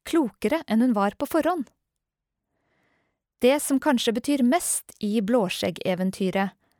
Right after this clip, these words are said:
er at det gir bevisstheten en nøkkel, evnen til å stille spørsmål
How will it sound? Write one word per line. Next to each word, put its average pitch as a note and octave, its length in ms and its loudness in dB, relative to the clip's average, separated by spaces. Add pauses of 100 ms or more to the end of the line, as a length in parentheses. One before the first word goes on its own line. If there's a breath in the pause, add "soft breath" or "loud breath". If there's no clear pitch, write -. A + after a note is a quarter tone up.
(260)
er F3 160 0
at G3 160 -6
det A#3+ 80 -2
gir G3 200 -2 (120)
bevisstheten G#3 720 -2 (320)
en A#3 200 4
nøkkel, - 480 -6 (880)
evnen A#3+ 340 2
til A#3 160 -4
å - 40 -6
stille B3 280 -2
spørsmål - 680 -2